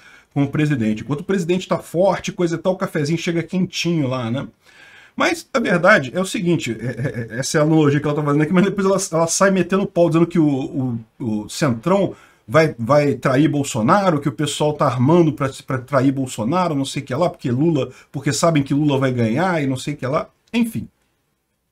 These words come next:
no final das contas, é o que eu falo pra vocês. Essa era a ideia deles. Era botar um Lula lá na frente nas pesquisas pra tentar tirar apoio de Bolsonaro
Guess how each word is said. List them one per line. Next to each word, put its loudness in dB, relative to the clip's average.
no 0
final 2
das -2
contas, -2
é -2
o 2
que 0
eu 0
falo 0
pra -4
vocês. -2
Essa 2
era 2
a 4
ideia 2
deles. -4
Era 0
botar 2
um 6
Lula 2
lá 2
na 2
frente -2
nas -2
pesquisas -4
pra -4
tentar -2
tirar 4
apoio 2
de 2
Bolsonaro 0